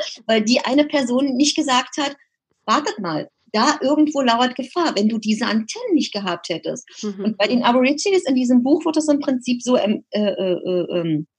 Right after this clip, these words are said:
Speaker 1: beschrieben und ich empfinde das selber wirklich auch so, äh, auch wenn ich mich früher nie getraut hätte, das so zu sagen. Seit
Speaker 2: Mhm.
Speaker 1: vielen Jahren mache ich das aber.
Speaker 2: Das
Speaker 1: Da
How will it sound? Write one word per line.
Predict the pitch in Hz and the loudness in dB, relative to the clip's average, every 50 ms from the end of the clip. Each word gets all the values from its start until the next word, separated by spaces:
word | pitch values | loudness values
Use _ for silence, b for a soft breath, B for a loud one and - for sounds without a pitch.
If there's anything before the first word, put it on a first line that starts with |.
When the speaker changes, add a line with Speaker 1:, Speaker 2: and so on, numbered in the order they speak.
| _ _ _ _ _ _ _ _ _ - - | _ _ _ _ _ _ _ _ _ -12 -6
Speaker 1:
beschrieben | 220 165 196 190 - - - 208 233 269 320 294 | -2 0 0 2 0 0 0 2 2 4 4 2
und | 240 233 | 2 0
ich | 233 240 | -4 -2
empfinde | 190 240 240 - 302 302 311 285 | 0 0 0 2 2 2 2 2
das | 247 262 - - | 0 -4 -4 -4
selber | - 202 240 285 294 277 240 | -4 -2 0 0 0 -2 -2
wirklich | 262 294 285 320 302 302 - | -4 -4 -4 -6 -6 -4 -2
auch | 233 254 311 311 | -2 0 0 -2
so, | - - - 196 226 285 392 B B 587 605 B B B _ | -4 -2 0 2 2 2 0 B B -12 -14 B B B _
äh, | - 240 226 233 226 202 214 - _ _ - | -4 -2 0 0 0 -2 -2 -6 _ _ -6
auch | - - - | -6 -2 0
wenn | 214 233 | 2 2
ich | 247 240 254 | 2 2 2
mich | 247 240 - | 0 -2 -4
früher | - - 277 294 285 | -6 -2 0 2 2
nie | 277 285 294 | 4 2 2
getraut | 294 311 - - 254 247 247 - - | 0 -2 -2 0 0 0 0 0 -4
hätte, | 247 247 247 226 | -6 -6 -6 -6
das | 233 226 | -8 -6
so | - 220 220 | -4 -6 -6
zu | - - 190 | -4 -6 -6
sagen. | 165 180 208 277 320 269 233 254 262 247 - - | -4 -4 -2 -2 -2 -2 -2 -2 -2 -4 -6 -6
Seit | 202 214 220 226 208 202 | -2 0 2 2 2 2
Speaker 2:
Mhm. | 202 185 196 | 0 -2 0
Speaker 1:
vielen | 208 247 240 | 2 4 4
Jahren | 226 202 208 220 | 4 4 4 2
mache | 226 - - 196 | 2 2 0 -2
ich | - - | -4 -4
das | - 208 - | -6 -6 -4
aber. | - 202 202 208 226 254 277 320 302 B B B B - | -2 -2 0 0 0 0 -2 -2 -4 B B B B -10
Speaker 2:
Das | 175 175 - | -8 -2 0
Speaker 1:
Da | 220 | 0